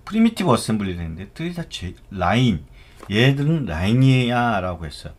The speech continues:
이 라인은 뭐라고 했냐면, 포인트들이 쭉 이어져 있는 라인이에요.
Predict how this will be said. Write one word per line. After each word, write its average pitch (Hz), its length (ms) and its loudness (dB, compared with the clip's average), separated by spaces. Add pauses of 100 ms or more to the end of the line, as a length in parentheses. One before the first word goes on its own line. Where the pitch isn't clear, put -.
(360)
이 120 180 4
라인은 113 340 4
뭐라고 98 340 -2
했냐면, 92 500 -6 (380)
포인트들이 214 560 -2
쭉 143 580 0 (120)
이어져 120 480 0
있는 95 260 -2
라인이에요. 78 500 -8